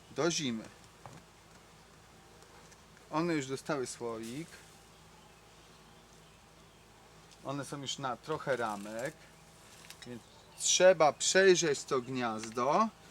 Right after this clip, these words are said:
i zobaczyć, jakie ramki nadają się nam do góry, tak?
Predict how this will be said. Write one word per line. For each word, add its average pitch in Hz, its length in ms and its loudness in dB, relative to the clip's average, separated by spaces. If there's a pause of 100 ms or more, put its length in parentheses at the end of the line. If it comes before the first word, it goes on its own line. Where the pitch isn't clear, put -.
(300)
i 147 80 -6
zobaczyć, 127 640 0
jakie 160 360 2
ramki 123 400 -2
nadają 139 540 -2
się 131 340 -8 (680)
nam 123 260 -10 (320)
do 117 160 -10
góry, 139 540 0 (680)
tak? 233 280 -4